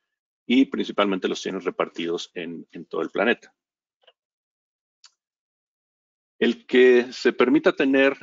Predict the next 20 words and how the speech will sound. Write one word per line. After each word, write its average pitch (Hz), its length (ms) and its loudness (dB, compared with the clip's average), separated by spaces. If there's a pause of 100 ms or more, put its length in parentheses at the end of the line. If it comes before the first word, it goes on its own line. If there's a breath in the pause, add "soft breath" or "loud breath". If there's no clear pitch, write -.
actividades 110 480 0
remotas 104 840 -6
tiene 127 240 -4
que 120 120 0
ver 120 180 2
mucho 117 580 -4 (100)
con 113 240 -2
el 107 100 -4
desarrollo 101 840 -4 (260)
en 101 180 -8
los 95 200 -6
últimos 120 460 -4
años 104 540 -6
que 113 100 0
se 104 160 -8
tuvo 101 380 -2
de 95 100 -2
las 90 180 -6
máquinas 82 440 -12
virtuales. 90 720 -4